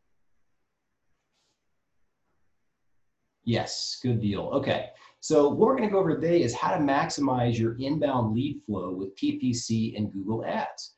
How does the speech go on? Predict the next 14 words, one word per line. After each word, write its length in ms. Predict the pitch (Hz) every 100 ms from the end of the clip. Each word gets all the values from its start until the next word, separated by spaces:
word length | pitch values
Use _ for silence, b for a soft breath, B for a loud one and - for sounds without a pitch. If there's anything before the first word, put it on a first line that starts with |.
| _ _ _
And 160 | 104 110
it's 120 | 113
a 40 | 120
very 220 | 233 214
important 380 | 233 170 160 -
strategy 580 | - 127 135 143 143
if 100 | 120
you 80 | 117
wanna 240 | 120 117 117
cover 260 | 127 110
a 40 | 90
large 460 | 90 107 117 107
market, 480 | 98 107 120 139 -
large, 320 | 107 117 113